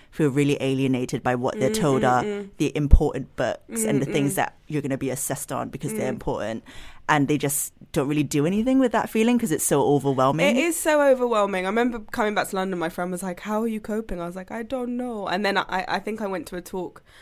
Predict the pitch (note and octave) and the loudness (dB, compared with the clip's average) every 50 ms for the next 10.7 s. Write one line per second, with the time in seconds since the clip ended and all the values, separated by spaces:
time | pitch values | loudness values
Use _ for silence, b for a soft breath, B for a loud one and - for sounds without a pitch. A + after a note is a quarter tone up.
0 | B B G3 G3+ F#3+ - G#3 - G#3+ G3+ G3+ - F#3+ F#3 F3+ F3 E3+ - F3 E3 | B B 0 0 0 -2 -6 -4 -4 -4 -4 -4 -4 -4 -4 -4 -4 -4 -6 -6
1 | E3+ E3 - - _ _ _ _ _ _ _ F#3 F#3 - - - F#3+ F3+ F3+ F#3 | -6 -8 -12 -16 _ _ _ _ _ _ _ -10 -10 -8 -6 -6 -4 -4 -4 -6
2 | E3+ E3 D#3 D#3 D#3 D3+ - - _ _ - D#3+ D#3 D#3 D#3 D#3 D#3 E3+ - _ | -4 -2 -2 0 0 -2 -4 -6 _ _ -8 -8 -6 -4 -6 -6 -6 -8 -12 _
3 | _ _ _ _ - F#3 F#3 - F3+ E3+ E3+ - F3+ F3 - - - - - F3 | _ _ _ _ -10 -10 -8 -6 -6 -6 -6 -4 -4 -4 -4 -4 -8 -12 -12 -12
4 | - B B B B B F3+ F3+ F3+ F3+ F#3 F#3+ - - A3+ B3 A#3+ B3+ A#3+ A#3 | -12 B B B B B -2 -2 -2 0 0 -2 -4 -2 -2 0 0 0 0 -2
5 | - - B3+ A#3 A#3+ A#3 - - - A3+ A3+ A#3+ A#3 A3+ - - A#3+ B3 A3 A3 | -6 -8 -8 -8 -6 -8 -8 -10 -8 -8 -8 -8 -8 -8 -8 -6 -4 -4 -4 -6
6 | - G3 G3 G3 - G#3+ F#3+ - - G3 F#3+ - G3+ G3+ - - - F#3+ F#3+ G3 | -6 -10 -10 -10 -10 -12 -12 -10 -12 -10 -6 -6 -8 -6 -8 -10 -10 -8 -8 -6
7 | F3+ G3 G3+ G3 - - E3+ E3 - - - - F#3+ F#3 - G#3 - F#3+ F3+ F#3 | -6 -4 -4 -4 -6 -8 -10 -12 -12 -10 -4 -2 0 2 2 0 2 2 2 2
8 | F3+ D3 A#2 - A2 A2 A2+ - G#3+ F#3 A3+ A#3 G#3+ F3 C#3+ - F#3 F3+ E3 D#3 | 2 0 -2 -4 -6 -6 -2 0 2 2 2 0 -2 -4 -4 -4 -4 -6 -6 -8
9 | D#3+ - D3+ D#3 F3+ - E3+ D#3 - - - _ _ - - F3 E3+ E3+ E3+ E3+ | -8 -10 -12 -12 -6 -4 -4 -4 -4 -6 -14 _ _ -10 -8 -6 -6 -4 -6 -6
10 | D#3+ D#3 C#3+ D#3+ - D3+ D3+ D3 D3 D#3 - D3+ D3+ D3+ | -8 -10 -12 -12 -12 -14 -12 -12 -12 -14 -14 -16 -18 -18